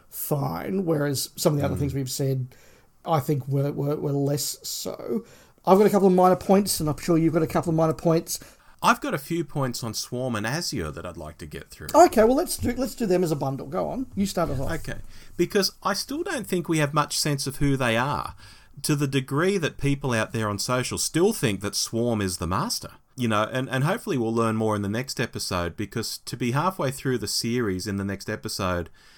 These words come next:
Speaker 2: and still not know what's really up with the main baddies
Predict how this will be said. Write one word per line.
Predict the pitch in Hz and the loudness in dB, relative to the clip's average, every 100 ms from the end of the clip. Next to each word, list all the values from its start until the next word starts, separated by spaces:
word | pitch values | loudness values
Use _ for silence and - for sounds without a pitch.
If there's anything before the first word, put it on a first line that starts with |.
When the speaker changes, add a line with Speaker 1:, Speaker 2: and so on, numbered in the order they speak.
| - - | -18 -6
Speaker 2:
and | 101 | -4
still | - 139 | 0 2
not | 127 107 110 | 2 0 0
know | 110 110 107 | 2 4 4
what's | 101 - | 2 0
really | 110 110 101 101 | 0 2 2 2
up | - - | 0 -6
with | 95 | -4
the | 101 | -2
main | 101 101 95 | 0 0 0
baddies | 87 95 107 104 85 90 - - | 2 2 2 -2 -6 -8 -8 -10